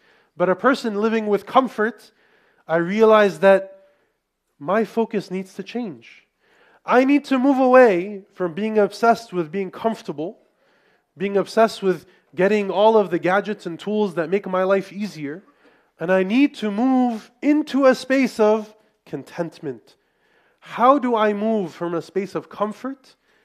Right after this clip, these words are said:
into a space of contentment? I say to myself, "Ya Allah,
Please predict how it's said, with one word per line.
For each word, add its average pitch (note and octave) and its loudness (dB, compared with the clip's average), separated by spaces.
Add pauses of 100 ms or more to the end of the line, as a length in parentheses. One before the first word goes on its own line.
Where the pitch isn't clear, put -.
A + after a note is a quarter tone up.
(200)
into G3+ -6
a F3+ -4
space G3+ -8
of E3 -12
contentment? G#3+ -12 (460)
I F3+ 0
say A#3 -2
to A3 -10
myself, G3 0
"Ya F3+ 4
Allah, F3 2